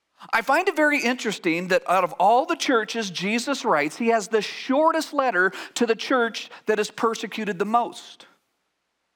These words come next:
And now this is just me thinking out loud, but if I was Jesus, we all should be glad that I'm not, but if I was Jesus, I would have the most to say to my persecuted church, and I would be wrong, because Jesus has the least to say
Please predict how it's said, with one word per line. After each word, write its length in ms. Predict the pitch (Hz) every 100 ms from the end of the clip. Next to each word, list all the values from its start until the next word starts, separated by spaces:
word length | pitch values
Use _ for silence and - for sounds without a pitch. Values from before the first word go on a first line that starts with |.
| _ _ -
And 120 | 208
now 160 | 233 247
this 240 | 269 277
is 80 | 269
just 260 | 277 262 262
me 140 | 269
thinking 320 | 269 240 240
out 180 | 220 240
loud, 340 | 180 135 156
but 120 | 175 180
if 100 | -
I 200 | 208 226
was 200 | 202 151
Jesus, 480 | 139 123 123 147
we 80 | 156
all 140 | 151 156
should 140 | 165
be 60 | 147
glad 420 | 139 147 143 143
that 100 | 147
I'm 180 | 147 143
not, 460 | 151 123 123 -
but 120 | 175
if 120 | 170 -
I 180 | 220
was 180 | 311 254
Jesus, 440 | 147 156 349 415 320
I 160 | 220
would 160 | 226 240
have 180 | 220 196
the 60 |
most 480 | 196 202 240 294 -
to 100 | 220
say 460 | - 180 143 110 - - -
to 120 | 214
my 140 | 196 180
persecuted 600 | 185 170 156 - 147 135
church, 280 | 180 135 -
and 80 | 185
I 80 | 185
would 180 | 196 180
be 120 | 202
wrong, 580 | 196 220 233 196 113 - _ _ _ _ _ -
because 260 | 196 226
Jesus 480 | 165 190 208 214 220
has 240 | 220 208 202
the 100 | 214
least 520 | 208 240 247 254 -
to 80 | 175
say 500 | - 156 120 -